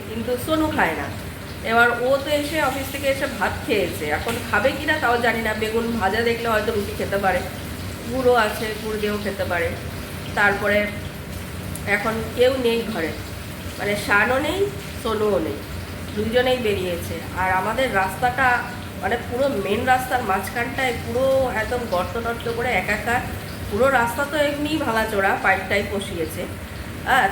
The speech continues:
তারপরে গাড়ি ফাড়ি রেখে গর্ত খুঁড়ে একাকার অবস্থা। সেই ঘুরে ঘুরে ঘুরে ঘুরে যেতে হচ্ছে, আসতে হচ্ছে, মানে এই হচ্ছে অবস্থা। সোনু আসলো, সোনু তো সাইকেল নিয়ে যাচ্ছে না দুদিন ধরে,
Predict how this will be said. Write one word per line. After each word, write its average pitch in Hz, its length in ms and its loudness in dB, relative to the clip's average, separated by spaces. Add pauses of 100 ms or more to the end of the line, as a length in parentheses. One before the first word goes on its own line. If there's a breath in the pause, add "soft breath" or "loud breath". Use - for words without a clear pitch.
তারপরে 202 420 2 (120)
গাড়ি 175 260 2
ফাড়ি 233 180 -2 (100)
রেখে 185 280 -2 (160)
গর্ত 180 240 -2 (160)
খুঁড়ে 262 220 2 (140)
একাকার 208 400 2
অবস্থা। - 280 -2 (140)
সেই 254 200 4 (160)
ঘুরে 226 260 6
ঘুরে 247 220 4
ঘুরে 233 220 2
ঘুরে 233 140 0 (100)
যেতে 202 220 0
হচ্ছে, 240 220 -4 (100)
আসতে - 280 -4
হচ্ছে, 160 240 -4 (760)
মানে 180 180 0 (140)
এই 226 160 2
হচ্ছে 226 200 0 (160)
অবস্থা। 175 340 0 (120)
সোনু 208 240 4 (140)
আসলো, 269 300 0 (240)
সোনু 220 260 -2
তো 254 40 0 (100)
সাইকেল 214 380 2
নিয়ে 247 200 2
যাচ্ছে 208 300 -2 (100)
না 277 60 4 (480)
দুদিন 233 340 0
ধরে, 247 160 4